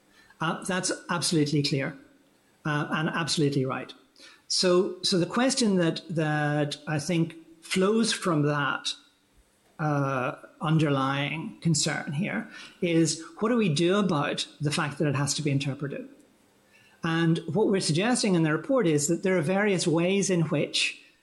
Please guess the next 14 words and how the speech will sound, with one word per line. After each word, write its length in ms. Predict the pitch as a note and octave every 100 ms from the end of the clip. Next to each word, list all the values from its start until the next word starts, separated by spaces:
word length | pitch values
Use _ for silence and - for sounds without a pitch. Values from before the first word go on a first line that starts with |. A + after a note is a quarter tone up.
| _ -
uh, 240 | D#3 D3+
we 160 | E3+ F3
can 280 | F3 E3 C#3+
give 400 | F3 E3 D#3+ C#3+
greater 380 | E3+ D#3 D3+ D3
content 720 | - D#3 D#3+ F3 D3 C#3+ -
to 160 | A#3+
it. 260 | G#3+ - - - - _ _ _ _ _ -
One 240 | D#3 C4
of 120 | D#4+
them 140 | A#3+ G3
is 200 | F3+ C#3+
the 160 | F3+
judicial, 560 | D3 D3 C#3+ - C#3